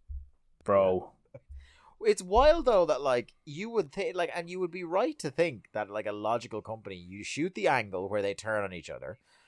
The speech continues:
Speaker 2: They both get fired, so they've got heat with each other 'cause they've lost their spots because of each other.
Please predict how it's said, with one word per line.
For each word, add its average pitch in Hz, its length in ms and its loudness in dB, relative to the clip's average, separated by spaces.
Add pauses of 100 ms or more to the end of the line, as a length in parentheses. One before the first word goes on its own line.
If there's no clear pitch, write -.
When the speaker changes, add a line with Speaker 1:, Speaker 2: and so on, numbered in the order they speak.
(320)
Speaker 2:
They 127 120 2
both 139 300 4
get 202 180 -2
fired, 92 520 2
so 110 180 -2
they've 101 200 -4
got 139 200 2
heat - 320 -10
with 110 120 -6
each 98 160 -10
other 76 280 -6
'cause 101 160 -10
they've 104 180 -2
lost 110 360 2
their 113 100 -4
spots 110 440 0
because 98 380 -4
of 90 80 -14
each 78 180 -14
other. 67 280 -14